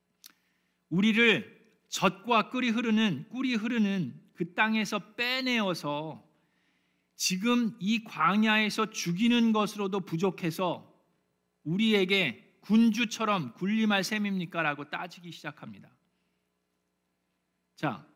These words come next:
지금 다단과 아비랍이 하는 얘기는 뭡니까? 젖과 꿀이 흐르는 땅이 지금 어디라고 얘기를 해요?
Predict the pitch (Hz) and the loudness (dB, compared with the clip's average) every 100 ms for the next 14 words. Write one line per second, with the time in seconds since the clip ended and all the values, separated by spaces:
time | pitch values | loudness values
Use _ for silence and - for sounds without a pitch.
0 | _ - 175 180 185 185 107 - 151 180 | _ -10 -6 -2 -2 -2 -6 -4 -2 0
1 | 196 196 196 143 156 185 190 180 180 190 | 0 2 0 0 -2 -2 -2 -2 -4 -4
2 | 190 170 156 170 180 123 127 120 135 - | -4 -4 -4 -4 -4 -4 -6 -8 -10 -8
3 | 160 165 - 226 214 214 - 247 254 214 | -4 -4 -4 -2 -2 -4 -16 -10 -8 -8
4 | 233 233 233 226 208 220 220 233 131 156 | -4 0 0 2 2 2 -2 -4 0 0
5 | 180 202 190 165 160 156 143 139 170 107 | 2 0 2 2 2 0 -4 -8 -10 -14